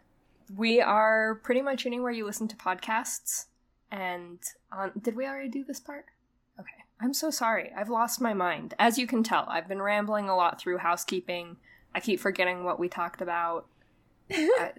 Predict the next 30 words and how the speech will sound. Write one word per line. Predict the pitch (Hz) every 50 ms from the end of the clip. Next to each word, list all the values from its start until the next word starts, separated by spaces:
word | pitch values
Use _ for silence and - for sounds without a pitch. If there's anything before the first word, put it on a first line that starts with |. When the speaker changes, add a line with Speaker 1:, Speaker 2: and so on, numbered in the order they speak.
| - -
Speaker 1:
I | 202 214 220
Speaker 2:
I |
Speaker 1:
think | 214 -
Speaker 2:
think | 254 247 247
Speaker 1:
it's | 254
Speaker 2:
you're | 339 -
Speaker 1:
'cause | 302 254
we, | 233 254 233
Speaker 2:
doing | - 370
okay. | - - 415 370 359 285 214 208 220 - _ -
Speaker 1:
I | - 285
think | 311 311 359
it's | 480 -
'cause | - - 320
we | 294 269 254
went | 226 202 208 220 208
out | 175 160
of | 160 156 -
order, | 151 143 147 - 82 85 190 190 - - -
and | 196 175 180 175 175 170 180 190 - - - - -
my | 233 214
A | 185 - 196 254
D | 190 208 202 202
H | 185 170 175 - -
D, | 214 202 190 180
it's | 165 185 185 - 190
late. | 180 175 175 175 185 190 - - - _ _ _ _ _ _ _ _ _ _ _ _ _ _ _
My | - 202 202 170
medication | 196 196 190 180 185 185 - 180 190 214 214 180 170
is | 160 160 160 -